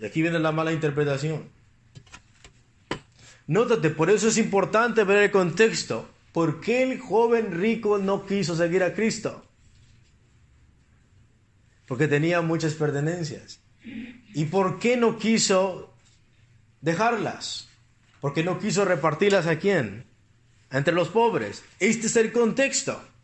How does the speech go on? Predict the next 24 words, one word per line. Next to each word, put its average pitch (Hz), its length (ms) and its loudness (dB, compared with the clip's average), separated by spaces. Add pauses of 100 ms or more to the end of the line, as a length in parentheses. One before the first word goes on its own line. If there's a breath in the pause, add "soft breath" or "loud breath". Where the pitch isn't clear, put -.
(380 loud breath)
Que 226 120 2
este 247 220 2
joven 233 460 4
se 214 140 2
va 220 220 2
triste 226 840 -2 (880)
porque 208 920 0
no 233 320 0
quiso 254 480 2
des-, - 420 -2
decidir 180 640 -2
seguir 220 380 -2
a 196 180 0
Cristo 196 680 -2 (280 loud breath)
por 226 280 2
el 190 160 -2
amor 202 640 2
a 233 100 0
sus, 165 280 -8
¿qué? - 240 -18 (600)
A 110 40 -18
sus 135 180 -4
riquezas. 190 720 -4 (300)
Escucha. 226 480 -4